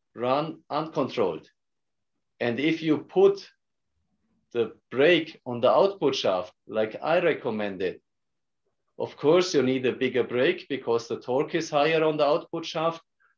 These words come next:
but then the output shaft is secured.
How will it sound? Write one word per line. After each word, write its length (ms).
but 260
then 260
the 300
output 480
shaft 420
is 200
secured. 720